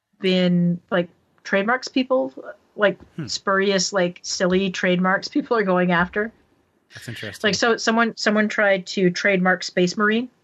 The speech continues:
Speaker 2: <laughs> Space Marine?
Speaker 1: Yeah.
Speaker 2: <laughs>
Speaker 1: <laughs> Which you can't really do.
Speaker 2: Yeah. Yeah.
Speaker 1: It's a whole, that's a whole genre in and of itself.
Speaker 2: <laughs> That sure is. That's funny. Space Marine. Um, Johnny,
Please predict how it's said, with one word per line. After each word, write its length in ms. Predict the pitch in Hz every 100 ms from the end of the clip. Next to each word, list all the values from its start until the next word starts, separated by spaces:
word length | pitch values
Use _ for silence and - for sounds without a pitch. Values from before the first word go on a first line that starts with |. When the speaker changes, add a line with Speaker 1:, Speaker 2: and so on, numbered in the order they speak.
| _
Speaker 2:
<laughs> 260 | _ _ -
Space 580 | - - - 196 208 196
Marine? 380 | 185 196 233 - _ _ _ _ 277
Speaker 1:
Yeah. 340 | 240 214 196 254 - -
Speaker 2:
<laughs> 540 | 185 196 165 160 143 - - - 196 185 -
Speaker 1:
<laughs> 560 | - - - - 294 262
Which 460 | 254 - - - - - - -
you 100 | 247
can't 260 | - 392 285
really 300 | 302 277 247
do. 540 | 330 330 185 175 175 180
Speaker 2:
Yeah. 300 | 160 143 123 - _ _ _ _ -
Yeah. 280 | 147 185 151 -
Speaker 1:
It's 80 | -
a 80 | 240
whole, 300 | 254 247 226
that's 200 | 247 -
a 60 | 294
whole 160 | 254
genre 400 | 208 233 240 247
in 140 | 233 233
and 120 | 233
of 80 | 220
itself. 480 | 226 285 277 196 -
Speaker 2:
<laughs> 40 |
That 140 | 190 143
sure 240 | 185 170
is. 280 | 156 131 -
That's 260 | - 135
funny. 340 | - 127 117 139 - -
Space 920 | - - - - - - - 107 -
Marine. 300 | 110 104 104 - - - - - - 302
Um, 380 | 135 131 123 120 - -
Johnny, 380 | 156 170 175 156